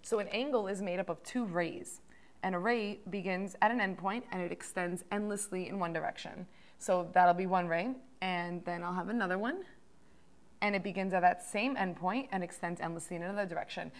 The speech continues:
And this common point that begins our angle is actually just called my vertex. So I'll label this angle. We'll say that's point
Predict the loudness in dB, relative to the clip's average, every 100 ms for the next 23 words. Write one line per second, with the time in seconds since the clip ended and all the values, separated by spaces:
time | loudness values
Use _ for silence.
0 | -20 -20 -2 0 2 0 -2 -8 -2 2
1 | 2 2 0 -2 0 0 0 -6 -12 8
2 | 10 10 6 -6 -2 0 4 4 4 2
3 | 2 2 2 0 0 -4 -6 -6 -2 -2
4 | 0 0 0 -2 -8 -18 -20 -20 -20 -20
5 | -16 -2 0 0 -2 -10 -12 -10 -10 -14
6 | -20 -20 -20 -20 -20 -20 -20 -20 -20 -20
7 | -6 0 0 0 -12 -20 -20 4 4 4
8 | 0 -2 -4 -6 -8 -8 -10 -12 -12 -8
9 | -8 -8 -14 -10 -10 -10 -8 -8 -8